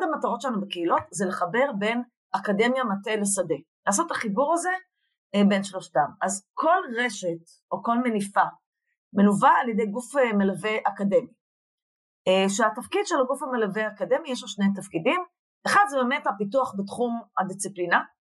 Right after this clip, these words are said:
או בתחום הוראת הדיסציפלינה, והשני זה גם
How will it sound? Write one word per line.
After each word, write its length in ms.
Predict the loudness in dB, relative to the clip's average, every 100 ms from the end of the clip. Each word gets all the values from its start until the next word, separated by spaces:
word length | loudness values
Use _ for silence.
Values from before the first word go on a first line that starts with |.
| _ _ -10
או 80 | -6
בתחום 320 | -4 0 2
הוראת 460 | 2 2 2 0 -4
הדיסציפלינה, 540 | -12 -12 -6 -2 -2 -2
והשני 360 | -4 -6 -6
זה 100 | -4 0
גם 200 | 2